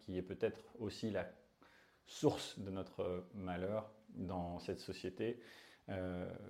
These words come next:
parce que les émotions éventuellement négatives sont vues comme quelque chose qui n'est pas bénéfique. Euh,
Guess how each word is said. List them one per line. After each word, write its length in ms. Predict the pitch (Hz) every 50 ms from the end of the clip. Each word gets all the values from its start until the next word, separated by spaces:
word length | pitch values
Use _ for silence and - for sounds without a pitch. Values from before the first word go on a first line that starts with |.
| - - - _ -
parce 240 | 101 92 - - -
que 100 | - 101
les 260 | 90 92 90 90 98
émotions 680 | 101 98 98 95 87 - - - 107 107 104 104 101 98
éventuellement 720 | 92 90 92 90 - - 92 90 92 90 92 98 98 95
négatives 840 | 95 92 92 98 101 101 92 92 - - - 120 113 110 101 90 - - - - _ _
sont 400 | - - - - 104 98 98 92
vues 280 | 90 90 101 110 113 107
comme 220 | 107 - 98 101
quelque 240 | 95 101 87 - 95
chose 220 | - - 107 95 -
qui 100 | - 92
n'est 140 | 90 90
pas 200 | 87 - 104 98
bénéfique. 640 | 90 85 85 98 95 95 92 92 - - 120 - - - - - - - - - - - - - - - - - - - _ -
Euh, 360 | 95 90 87 85 85 85 85